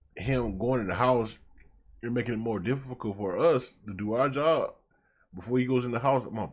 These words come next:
pop him in his fucking ass. You know what I'm saying? I get it. I, bro, I totally get it, bro.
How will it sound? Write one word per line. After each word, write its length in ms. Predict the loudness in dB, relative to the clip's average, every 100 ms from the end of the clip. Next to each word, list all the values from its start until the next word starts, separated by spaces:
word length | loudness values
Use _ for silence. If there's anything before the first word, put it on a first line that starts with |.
| -2
pop 200 | -2 -2
him 140 | -6
in 100 | -6
his 120 | -6
fucking 280 | -4 -4 -4
ass. 480 | -4 -4 -4 -6 -10 -12
You 60 |
know 60 | -8
what 80 | -6
I'm 60 | -6
saying? 220 | -6 -8 -14 -20 _ _ _ _ _ _ _ _ _ _ _ _ _ _ _ _ _ _ _ _ _ 0
I 100 | 2
get 300 | 4 2 2
it. 60 | 4
I, 160 | 2 2
bro, 300 | 2 4 6
I 100 | 4
totally 420 | 2 0 2 -2
get 220 | 2 2
it, 80 | 2
bro. 240 | 0 -4